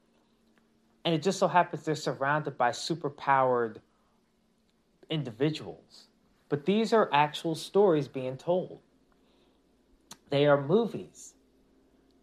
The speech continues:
And they're, they're, you know, they're well made now. You know, as, as much as D C has, like, their issues, Warner Brothers has their issues, they still made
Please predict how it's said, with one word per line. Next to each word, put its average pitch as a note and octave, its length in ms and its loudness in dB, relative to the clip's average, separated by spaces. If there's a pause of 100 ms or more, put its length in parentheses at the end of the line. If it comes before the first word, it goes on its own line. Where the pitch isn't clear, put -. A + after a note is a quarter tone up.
(720)
And C3+ 300 -6
they're, C#3 220 0 (100)
they're, D3 360 -2 (140)
you C#3 160 -8
know, C3+ 200 2
they're C#3 160 2
well C#3+ 360 6
made F3+ 460 0
now. G2 240 -12 (840)
You B2+ 100 -8
know, C3+ 200 2
as, C#3 160 0
as B2 200 -6
much A3 220 6
as F#3+ 140 4
D F#3+ 200 0
C F#3+ 500 -2 (540)
has, D#3 340 4
like, D3+ 200 0
their D3+ 160 0
issues, D3+ 520 -2
Warner D#3 280 -2
Brothers D3 480 0
has C3+ 260 0
their C3 120 -4
issues, C3 640 -6 (960)
they E3+ 160 2
still C4+ 340 4
made G#3 460 2